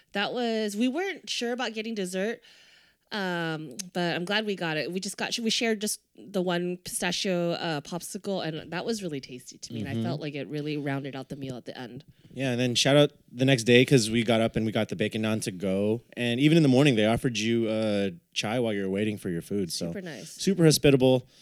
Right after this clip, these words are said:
Speaker 2: Um, you know, if you've been to London, you've probably been there, but if you haven't, that's always gonna be on the recommendation list.
Speaker 1: Totally.
Speaker 2: Yeah, what else do we have?
Speaker 1: Um, so Nia and I separated from you. You, you hung out with some friends.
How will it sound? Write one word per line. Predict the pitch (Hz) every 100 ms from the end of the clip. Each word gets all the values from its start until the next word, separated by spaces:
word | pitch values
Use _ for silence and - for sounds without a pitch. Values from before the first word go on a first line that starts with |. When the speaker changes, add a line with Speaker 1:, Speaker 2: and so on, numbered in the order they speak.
| - _
Speaker 2:
Um, | 113 120 113 107 107 113
you | 139
know, | 131
if | 123 135
you've | 123 113
been | 143
to | 139
London, | 117 117 113
you've | 107
probably | 120 107
been | 98
there, | 98 98
but | 92
if |
you | 98
haven't, | 101 107 104 104 -
that's | - 120
always | 120 113
gonna | 101 98
be |
on | 95
the | 87
recommendation | 82 90 82 80 90
list. | 85 85 -
Speaker 1:
Totally. | 185 156 117 - - - _ _ _
Speaker 2:
Yeah, | 262
what | 233 311
else | -
do | 120
we | 95
have? | 87 76 69 - - _ _ _ _ _
Speaker 1:
Um, | 220 214 208 202 196 190 185 - - _ _ _
so | - - 277 247 226 -
Nia | 220 277 359 359
and | 277
I | 226
separated | 220 226 233 220 185 185
from | 208 180
you. | 165
You, | 170 196 214
you | 208
hung | 220 208
out | 208
with | 220
some | 233 214
friends. | 214 180 180 190